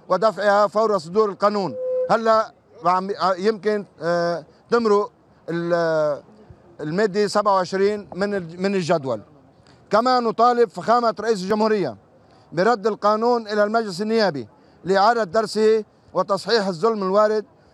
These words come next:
في المواد ثلاثة وثمنتاش وتسعتاش وواحد وثلاثين واثنين وثلاثين وأربعة وثلاثين منه من السلسلة. يعني إن الهيئة الوطنية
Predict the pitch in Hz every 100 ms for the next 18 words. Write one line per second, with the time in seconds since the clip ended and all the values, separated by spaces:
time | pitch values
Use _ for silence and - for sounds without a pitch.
0 | - 220 214 202 214 208 180 185 233 220
1 | 208 208 220 - _ _ 170 185 202 185
2 | 208 214 202 - 160 175 214 202 185 202
3 | 208 196 - _ _ 175 196 202 202 190
4 | 190 208 220 214 - _ 175 175 226 214
5 | 196 190 160 202 214 233 _ - 175 233
6 | 220 196 190 160 208 196 180 143 107 -
7 | - 170 175 - 208 - 170 160 143 123
8 | 107 - _ - - _ _ _ - 220
9 | 226 208 233 214 208 214 220 196 120